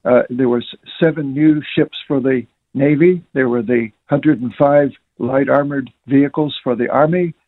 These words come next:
upgrades for the Air Force. And this is the beginning of this personnel crunch. I, I think the headline is a little bit exaggerated in the sense that, uh, it's not a crisis at the moment. It is a difficulty,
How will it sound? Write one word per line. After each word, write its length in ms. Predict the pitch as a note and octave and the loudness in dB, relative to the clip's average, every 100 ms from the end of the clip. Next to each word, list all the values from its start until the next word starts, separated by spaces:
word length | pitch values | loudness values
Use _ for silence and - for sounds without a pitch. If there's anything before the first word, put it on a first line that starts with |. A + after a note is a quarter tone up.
| - | -6
upgrades 520 | F2+ - D3 C3+ C#3 - - | -6 -2 0 2 2 -2 -8
for 120 | B2+ | -6
the 120 | B2 B2 | -2 0
Air 160 | D3 | 0
Force. 340 | - D3 E3 E3+ - _ _ _ _ _ _ | 0 2 2 0 -14 _ _ _ _ _ _
And 280 | C#3 C3+ C3 - | 0 0 -2 -8
this 240 | C3+ E3 - | -2 -2 0
is 120 | E3+ | -2
the 60 | D3+ | 0
beginning 560 | B2+ C3 E3 G3+ C#3+ A#2+ | 0 2 2 2 -6 -8
of 160 | B2 B2+ - | -4 -4 -2
this 140 | C#3+ A#2+ - | -6 -6 -10
personnel 580 | - C#3 - B2+ C3+ B2 | -4 -4 -2 2 2 2
crunch. 380 | - G3+ F3+ - - - _ _ _ _ | -4 0 0 0 -10 -12 _ _ _ _
I, 180 | B2+ C3+ - | -2 0 0
I 100 | C#3+ | -4
think 300 | C#3 G3+ G3+ | 0 0 2
the 240 | E3+ D#3 C3 | 0 0 2
headline 520 | E3+ E3 D3+ D3 D3 | 0 2 2 2 0
is 160 | C3+ C#3+ | -4 -2
a 100 | B2+ | 0
little 240 | E3+ E3+ | 0 -2
bit 260 | - C3+ - | 0 -2 -2
exaggerated 840 | B2 - D#3 F3+ C3 A2+ A2 D3+ | -10 0 2 2 -4 -8 -8 -10
in 140 | C3+ C3 | -8 -10
the 100 | B2 | -6
sense 240 | - D3 B2+ - | 0 0 -2 -2
that, 200 | C#3 C3 _ - - - - _ | 0 0 _ -20 -20 -20 -20 _
uh, 160 | B2+ C3+ | 0 0
it's 260 | C#3 C#3 - | -2 -4 -4
not 280 | D3 E3 - | -2 -2 -2
a 240 | C3+ C3 - | -2 -2 -4
crisis 460 | - E3 E3 B2+ G#2 G2+ | -2 0 0 -8 -10 -8
at 160 | C3 | -6
the 80 | C3 | -6
moment. 460 | B2 F3+ E3 B2 - _ | 0 0 0 -6 -10 _
It 180 | - C3 | -8 -6
is 160 | B2 - | -6 -6
a 100 | A2+ | -2
difficulty, 800 | D#3 F3+ - - A#2 - C3 | 0 0 -2 -2 -4 -4 -6